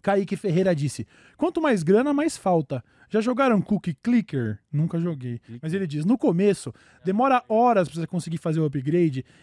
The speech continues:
Speaker 1: e ver o valor subir dezenas. Depois, com um clique, você consegue milhões. Você conhece algo parecido?"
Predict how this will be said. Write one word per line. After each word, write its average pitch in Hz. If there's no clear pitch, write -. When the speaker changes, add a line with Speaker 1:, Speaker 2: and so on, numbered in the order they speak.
Speaker 1:
e 170
ver 165
o 208
valor 185
subir 202
dezenas. 170
Depois, 269
com 226
um 269
clique, 220
você 208
consegue 202
milhões. 202
Você 202
conhece 233
algo 170
parecido?" 156